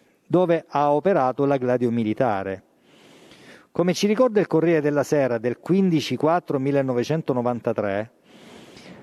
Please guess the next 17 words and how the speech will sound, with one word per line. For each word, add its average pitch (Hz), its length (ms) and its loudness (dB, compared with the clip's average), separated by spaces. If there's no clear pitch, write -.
Falcone 202 760 2
volle 185 320 2
indagare 151 760 0
anche 156 420 0
su 165 140 0
un 165 80 4
altro 170 340 2
centro 156 340 0
di 127 80 0
addestramento 135 580 -2
speciale, 101 640 -2
quello 135 280 0
di 208 120 2
Trapani 131 480 0
chiamato 127 340 0
Scorpione. 104 760 -4
Lì 190 320 2